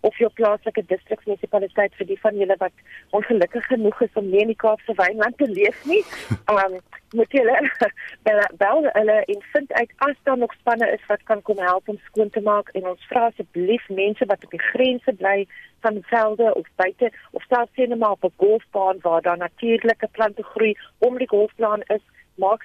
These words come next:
Speaker 1: seker om jou huis is daar nie plante groei wat maklik 'n brand kan, ehm, van, kan, kan fuel nie.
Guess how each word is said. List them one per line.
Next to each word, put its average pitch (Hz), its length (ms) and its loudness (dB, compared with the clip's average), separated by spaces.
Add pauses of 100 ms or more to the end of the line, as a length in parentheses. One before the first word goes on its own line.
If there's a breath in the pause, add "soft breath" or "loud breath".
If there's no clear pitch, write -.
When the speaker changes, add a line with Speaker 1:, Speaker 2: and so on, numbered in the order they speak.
Speaker 1:
seker 262 340 0
om 233 200 -2
jou 233 200 2
huis 175 280 0 (120)
is 190 200 -2
daar 180 200 0
nie 208 260 0 (280 loud breath)
plante 220 300 -2
groei 202 400 0
wat 180 200 -2
maklik 175 480 -2 (160)
'n 175 140 -2
brand 165 360 -4
kan, 170 360 -4 (280 loud breath)
ehm, 165 360 -4
van, 175 280 -4 (140)
kan, - 200 -4
kan 185 180 -4
fuel 160 380 0
nie. 147 240 -8